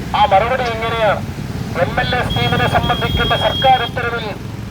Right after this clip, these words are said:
എസ് സി എസ് ടി വിഭാഗങ്ങൾക്കായി എം എൽ എമാർ നിർദ്ദേശിക്കുന്ന പ്രവർത്തകർക്ക് തുക അനുവദിച്ചു വരുന്നു. ഈ സർക്കാർ ഉത്തരവിൽ എസ് സി എസ് ടി വിഭാഗങ്ങൾക്കായി പ്രത്യേകമായി തുക വകയിരുത്തുവാൻ നിർദ്ദേശങ്ങളില്ല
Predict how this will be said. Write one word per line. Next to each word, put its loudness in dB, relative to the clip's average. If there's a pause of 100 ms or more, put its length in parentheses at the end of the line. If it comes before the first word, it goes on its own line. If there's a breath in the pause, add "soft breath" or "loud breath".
(180)
എസ് -4
സി 0
എസ് 0
ടി -2
വിഭാഗങ്ങൾക്കായി 2 (420)
എം -2
എൽ -2
എമാർ 0
നിർദ്ദേശിക്കുന്ന -2
പ്രവർത്തകർക്ക് -2
തുക -2
അനുവദിച്ചു -2
വരുന്നു. -2 (600)
ഈ -4
സർക്കാർ -4
ഉത്തരവിൽ -2 (480)
എസ് -6
സി -6
എസ് -6
ടി -6
വിഭാഗങ്ങൾക്കായി 0 (340)
പ്രത്യേകമായി -2
തുക 0
വകയിരുത്തുവാൻ -4 (280)
നിർദ്ദേശങ്ങളില്ല -2